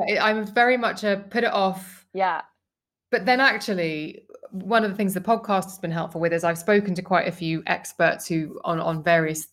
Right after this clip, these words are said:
Speaker 1: things, and this has come up. And I think now what I do is I address it on day one,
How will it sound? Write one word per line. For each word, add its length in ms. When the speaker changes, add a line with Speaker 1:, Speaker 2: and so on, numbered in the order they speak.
Speaker 1:
things, 500
and 100
this 100
has 120
come 220
up. 260
And 120
I 80
think 220
now 260
what 100
I 120
do 420
is 120
I 140
address 380
it 80
on 140
day 180
one, 460